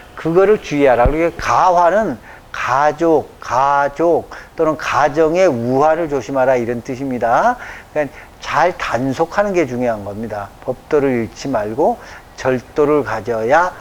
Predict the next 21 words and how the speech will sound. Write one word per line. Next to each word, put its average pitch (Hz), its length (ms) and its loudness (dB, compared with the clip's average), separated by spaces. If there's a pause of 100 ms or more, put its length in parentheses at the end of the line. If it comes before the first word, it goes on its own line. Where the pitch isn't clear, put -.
(300)
금주가 135 680 2 (240)
그래도 127 640 2
괜찮다 117 640 -4
이렇게 107 220 -6
보는 120 260 -4
겁니다. 139 560 0 (960)
그 185 60 -4
다음에 202 460 4
개띠 214 840 2
천풍 254 640 0
구 294 320 4
이어입니다. 143 480 2 (440)
구는 269 380 4
이제 233 140 4
만날 160 380 2
구자예요. 127 600 2
그러니까 175 300 -4
만나는데 170 600 0
이것밖에 156 540 0
안 143 140 2
됐으니까 139 640 -2